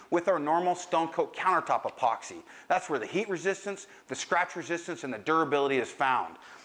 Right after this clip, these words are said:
Uh, when doing a project like this, take your time. Make sure where you've, where you've got the piece, uh, on your table, it's flat, it's formed up to where you can't get any leaks. If you need to,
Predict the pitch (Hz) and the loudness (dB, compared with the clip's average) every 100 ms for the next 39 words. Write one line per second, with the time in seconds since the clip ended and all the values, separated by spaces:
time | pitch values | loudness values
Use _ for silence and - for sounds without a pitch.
0 | - - 123 107 - - 127 127 196 233 | -12 0 4 4 2 -4 -4 0 2 2
1 | 220 214 214 220 208 196 190 202 - - | 2 2 2 0 -2 -2 0 -2 -2 -4
2 | 190 190 208 - 185 156 127 139 - 175 | -4 -2 -6 -4 -2 0 0 -4 0 2
3 | 175 170 - - 139 151 143 123 - - | 2 0 -14 -2 0 2 0 -8 -12 -14
4 | - 143 117 196 196 180 175 - 196 165 | -2 0 0 2 2 0 -10 -10 -10 -12
5 | - 147 123 101 - - 175 208 202 156 | -2 2 2 0 -8 0 2 4 0 -6
6 | 180 190 202 214 - - 110 - - 175 | -2 0 2 0 -4 -12 -12 -12 0 2
7 | 196 202 - - - 120 - - - 202 | 2 0 -6 -14 -12 -12 -14 -8 2 4
8 | 202 190 - 143 135 120 110 190 185 - | 6 2 0 -4 -4 -6 -8 -4 -4 -4
9 | - - 131 156 175 165 120 147 151 - | -14 -14 -2 0 2 0 0 0 -2 -6
10 | - - - 135 139 139 156 285 - - | -16 -16 -6 -4 0 0 2 0 0 0
11 | 160 | 2